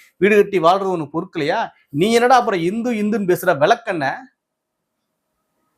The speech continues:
இதுக்கு வந்து கடவுளை உள்ள கொண்டு வருவாங்க. எங்க முருகன் கோவில் இடிச்சுட்டாங்க, அப்படியே அதுல சில பேர் கண்ணீர் விடுறாங்க, "ஐயோ, பாத்தீங்களா, நாங்க குழந்தை மாதிரி பாத்துக்கிட்டோம், ஏ, நாங்க குழந்தை மாதிரி வளர்த்தோம்." எதுக்கு நீ குழந்தை மாதிரி அடுத்தவன் இடத்துல போய் எதுக்கு நீ கோவில் கட்டுற?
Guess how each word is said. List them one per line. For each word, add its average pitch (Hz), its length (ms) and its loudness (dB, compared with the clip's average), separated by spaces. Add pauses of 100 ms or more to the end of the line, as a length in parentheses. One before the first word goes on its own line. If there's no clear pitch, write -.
இதுக்கு 220 300 4
வந்து 247 320 4
கடவுளை 226 380 4
உள்ள 202 180 0
கொண்டு 180 200 -2
வருவாங்க. 160 300 0
எங்க 190 260 -2
முருகன் 226 340 0
கோவில் 196 280 2
இடிச்சுட்டாங்க, 180 300 -2
அப்படியே 185 280 0
அதுல 196 240 2
சில 190 180 -4
பேர் 220 300 2 (220)
கண்ணீர் 240 340 0
விடுறாங்க, 233 300 2
"ஐயோ, 208 520 -2
பாத்தீங்களா, 208 540 0 (280)
நாங்க 147 300 -2
குழந்தை 254 420 0
மாதிரி 254 300 0
பாத்துக்கிட்டோம், 214 600 -2 (920)
ஏ, 196 100 2
நாங்க 196 200 2
குழந்தை 247 360 2
மாதிரி 247 240 0
வளர்த்தோம்." 208 380 -2
எதுக்கு 262 380 0
நீ 269 100 0
குழந்தை 240 360 2
மாதிரி 240 220 4
அடுத்தவன் 240 260 0
இடத்துல 226 280 0
போய் 233 140 -2
எதுக்கு 226 260 -6
நீ 233 60 -6
கோவில் 226 300 0
கட்டுற? 202 300 2